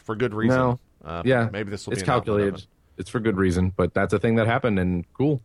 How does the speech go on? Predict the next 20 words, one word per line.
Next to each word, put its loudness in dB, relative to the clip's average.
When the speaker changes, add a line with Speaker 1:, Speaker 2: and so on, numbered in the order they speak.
Speaker 1:
Yeah. -8
Speaker 2:
More 2
power 2
to -4
that. 0
That 0
was -2
more 0
just 0
shocking, -2
not 0
because 0
it 4
was 0
like, 0
"Oh 2
God, 2
no, 2
gay 2
marriage." 0